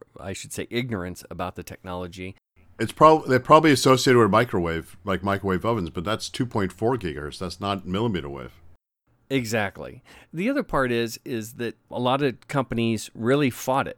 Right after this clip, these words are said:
Speaker 1: They didn't want to go with millimeter wave. They didn't see it as an option. So they didn't invest in it.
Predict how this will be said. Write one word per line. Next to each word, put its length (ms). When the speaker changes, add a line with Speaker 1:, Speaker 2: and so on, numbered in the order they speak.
Speaker 1:
They 100
didn't 260
want 180
to 80
go 160
with 280
millimeter 460
wave. 360
They 100
didn't 220
see 260
it 100
as 160
an 80
option. 480
So 140
they 160
didn't 180
invest 640
in 160
it. 220